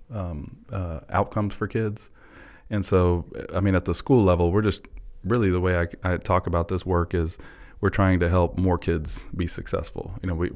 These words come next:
a lot of kids are doing really, really well. Um, parents are happy with the schools, uh, that their kids attend, but there's still more that we can do. And these are public schools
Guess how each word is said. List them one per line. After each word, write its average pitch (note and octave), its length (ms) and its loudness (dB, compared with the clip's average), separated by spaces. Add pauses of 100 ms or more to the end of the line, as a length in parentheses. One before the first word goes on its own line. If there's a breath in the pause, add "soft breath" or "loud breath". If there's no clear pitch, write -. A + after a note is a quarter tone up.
(140)
a G2+ 80 -6
lot G2 200 0
of F#2+ 60 -4
kids F#2 240 -2
are F2 80 0
doing E2+ 240 -2
really, G2 220 2
really G2 160 2
well. F2+ 420 -2 (480 loud breath)
Um, F2 300 -4
parents F#2+ 280 -2
are F2+ 80 4
happy F2+ 300 0
with F2+ 160 -2
the F#2 80 -4
schools, F2+ 500 -2 (120)
uh, E2+ 260 -2
that F2 160 -4
their E2 100 0
kids F2 360 -2
attend, G2 520 0 (520 loud breath)
but F2+ 420 2 (240)
there's F#2+ 260 0
still - 260 -2
more F2 180 0
that E2+ 100 -4
we F2+ 100 -4
can E2 160 -6
do. - 160 -8 (160)
And F#2+ 120 -4
these F2+ 80 0
are E2+ 80 2
public F#2 320 2
schools E2+ 600 -2